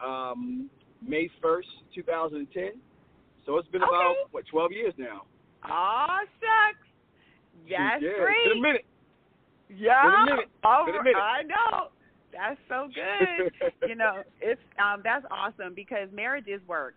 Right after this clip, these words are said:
Speaker 2: It's a lot. It's a lot of ups and downs and ins and outs and, um, good
Speaker 1: Right.
Speaker 2: and bad. And you gotta, like you said, be flexible to grow with each other. And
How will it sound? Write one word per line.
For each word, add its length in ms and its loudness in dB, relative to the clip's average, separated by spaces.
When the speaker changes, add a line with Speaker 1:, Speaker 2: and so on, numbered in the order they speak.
Speaker 2:
It's 120 -12
a 100 -6
lot. 320 -4
It's 140 -8
a 80 -10
lot 220 -4
of 120 -6
ups 200 -8
and 160 -12
downs 460 -8
and 120 -14
ins 260 -12
and 100 -10
outs 340 -4
and, 280 -10
um, 260 0
good 80 -2
Speaker 1:
Right. 160 2
Speaker 2:
and 140 -2
bad. 420 0
And 300 -10
you 100 -16
gotta, 380 -4
like 180 -8
you 120 -18
said, 200 -6
be 120 -14
flexible 760 -8
to 140 -8
grow 420 -2
with 180 -8
each 160 -16
other. 360 -4
And 480 -6